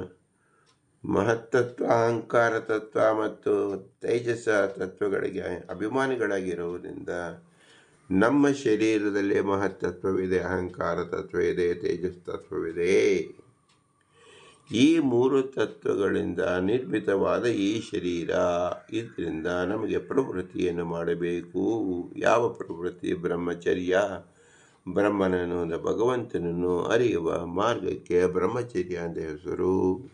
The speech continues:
ಅದನ್ನು ಕಾಣಲು ಭಗವಂತ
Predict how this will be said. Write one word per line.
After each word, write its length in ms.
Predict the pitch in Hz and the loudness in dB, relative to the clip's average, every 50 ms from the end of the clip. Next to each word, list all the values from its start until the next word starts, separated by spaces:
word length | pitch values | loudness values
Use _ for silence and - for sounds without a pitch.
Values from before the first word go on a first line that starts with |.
| _ _ _ _ - - - _ _ - - - - - - - - - - - - - - - - - - | _ _ _ _ -20 -20 -20 _ _ -20 -20 -20 -20 -20 -20 -20 -20 -20 -20 -20 -20 -20 -20 -20 -20 -4 4
ಅದನ್ನು 340 | - 104 117 123 147 151 139 | 4 6 8 8 6 4 2
ಕಾಣಲು 500 | - - 123 120 120 113 104 95 98 95 | 2 2 4 4 4 4 4 2 2 2
ಭಗವಂತ 600 | 82 90 87 87 92 92 92 90 85 87 - | 2 2 2 4 4 4 4 2 0 -4 -4